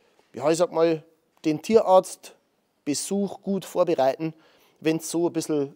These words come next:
vorgeht. Wenn ihr eh brave Pferd habt, umso besser. Dann würde ich ja nicht lang üben, weil mit viel Üben machst du ein braves Pferd vielleicht doch ein bisschen skeptisch. Also so Sachen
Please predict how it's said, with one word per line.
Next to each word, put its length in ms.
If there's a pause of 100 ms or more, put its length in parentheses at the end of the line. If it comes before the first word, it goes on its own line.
(120)
vorgeht. 600
Wenn 120
ihr 100
eh 80
brave 320
Pferd 240
habt, 300
umso 220
besser. 360 (300)
Dann 160
würde 160
ich 40
ja 60
nicht 140
lang 180
üben, 360
weil 120
mit 160
viel 180
Üben 320
machst 220
du 60
ein 20
braves 320
Pferd 240
vielleicht 480 (640)
doch 140
ein 60
bisschen 180
skeptisch. 600 (460)
Also 180
so 160
Sachen 400